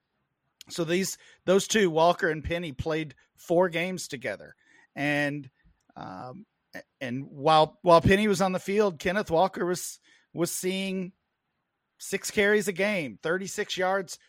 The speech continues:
per game, uh, and was scoring just seven fantasy points per game. So, of course, that blow up,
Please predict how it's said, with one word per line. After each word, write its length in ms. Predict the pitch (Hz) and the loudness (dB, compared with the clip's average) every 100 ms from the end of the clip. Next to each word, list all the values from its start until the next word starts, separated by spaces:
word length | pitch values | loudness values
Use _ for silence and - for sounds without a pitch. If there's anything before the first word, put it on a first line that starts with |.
| _ | _
per 220 | - 175 156 | -6 -4 -4
game, 440 | 143 135 117 113 _ _ _ - | -8 -8 -10 -16 _ _ _ -14
uh, 280 | 139 143 156 | -10 -8 -8
and 80 | 151 | -8
was 140 | 160 | -8
scoring 420 | - 180 196 175 | -2 0 2 -2
just 220 | 160 175 - | -4 -6 2
seven 400 | 185 175 175 175 | 4 4 2 -2
fantasy 480 | - 175 170 - 139 | -4 -2 -2 -6 -10
points 320 | - 135 - | -8 -8 -10
per 140 | 131 | -12
game. 300 | 120 120 104 | -8 -8 -8
So, 360 | - 170 156 143 - - _ | -2 0 0 -2 -8 -20 _
of 140 | - | -14
course, 260 | - 202 - | 0 0 2
that 220 | 190 175 | 2 2
blow 280 | 151 180 202 | 2 6 6
up, 280 | 151 143 | 6 2